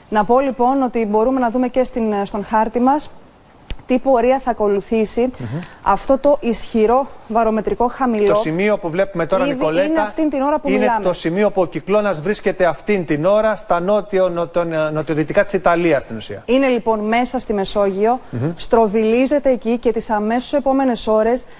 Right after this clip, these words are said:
Speaker 1: θα πάρει, Αντώνη, όλη του τη δύναμη από τα ζεστά νερά του Ιωνίου. Και
Speaker 2: Ναι.
Speaker 1: βλέπεις, λοιπόν, στο σημείο δύο είναι το σημείο όπου το βράδυ της Πέμπτης προσεγγίζει ουσιαστικά τη χώρα μας. Πρώτο σταθμό στο Νότιο Ιόνιο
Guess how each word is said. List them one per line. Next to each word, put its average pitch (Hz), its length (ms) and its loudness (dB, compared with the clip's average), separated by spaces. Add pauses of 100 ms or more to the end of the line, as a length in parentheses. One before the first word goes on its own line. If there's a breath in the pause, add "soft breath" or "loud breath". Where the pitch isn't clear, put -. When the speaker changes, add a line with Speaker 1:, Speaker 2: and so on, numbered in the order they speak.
(200 loud breath)
Speaker 1:
θα 233 220 0
πάρει, 262 360 0
Αντώνη, 254 560 0
όλη 277 420 2
του 262 180 -4
τη 240 120 0
δύναμη 247 580 0
από 226 280 0
τα 226 180 2
ζεστά 220 500 0
νερά 240 380 2
του 262 80 -4
Ιωνίου. 220 440 0
Και 226 120 -2
Speaker 2:
Ναι. 214 60 2
Speaker 1:
βλέπεις, 254 440 0
λοιπόν, 233 400 0 (320 loud breath)
στο 240 200 0
σημείο 240 640 2
δύο 247 280 2
είναι 277 140 0
το 254 80 -4
σημείο 254 600 0
όπου 220 240 -2
το 214 160 0
βράδυ 262 380 2
της 233 180 -2
Πέμπτης 247 380 0
προσεγγίζει 233 640 0
ουσιαστικά 220 460 0
τη 202 120 0
χώρα 226 400 4
μας. 269 220 0 (480 loud breath)
Πρώτο 269 420 2
σταθμό 247 640 0
στο 233 280 -2
Νότιο 262 520 0
Ιόνιο 262 540 0